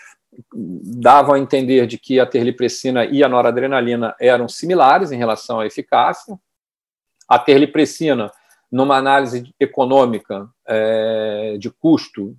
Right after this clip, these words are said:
total do tratamento, parece ser superior à noradrenalina, sempre e quando a gente esteja em ambiente de terapia intensiva. Então,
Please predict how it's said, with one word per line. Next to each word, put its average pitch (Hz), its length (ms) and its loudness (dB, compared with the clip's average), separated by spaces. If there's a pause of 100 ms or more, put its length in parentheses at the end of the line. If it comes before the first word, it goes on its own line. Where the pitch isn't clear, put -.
(160)
total 127 400 0
do 117 100 -4
tratamento, 120 580 -4
parece 135 400 2
ser 139 140 -2
superior 123 580 -2
à 117 60 -2
noradrenalina, 131 720 -4
sempre 160 320 -8
e - 20 -16
quando 147 300 -6 (320)
a 127 100 4
gente 139 180 -4
esteja 143 300 -4
em 151 40 -6
ambiente 135 480 -8
de 131 280 -8 (440)
terapia 139 320 0
intensiva. 110 560 -8
Então, 156 260 0